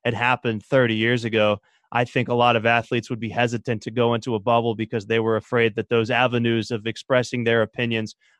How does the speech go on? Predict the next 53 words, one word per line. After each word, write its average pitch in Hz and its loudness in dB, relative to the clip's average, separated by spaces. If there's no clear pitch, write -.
on 120 0
social 120 -2
change 120 -4
wouldn't 123 0
be 107 -6
heard. 101 -6
But 123 -4
because 131 0
of, 123 -4
you 127 -6
know, 113 -2
the 127 -2
internet, 113 -2
because 127 -4
of 123 -10
social 127 0
media, 117 -4
because 123 -4
of 113 -6
Zoom, 117 -2
and 135 2
because 165 2
of 139 -2
the 160 4
attention 160 -2
of 147 -4
the 151 0
entire 147 2
nation 139 -2
that 131 2
has 127 0
been 143 2
through 156 0
a 143 0
tumultuous 135 0
couple 143 0
of 120 -2
months 131 -2
with 143 -2
the - -4
Black 135 2
Lives 127 2
Matter 127 0
movement 123 -4
and, 120 -8
of 110 -12
course, 143 -2
the 127 -8
coronavirus 123 0
keeping 131 -6
everybody 120 -2
at 110 0
home, 139 0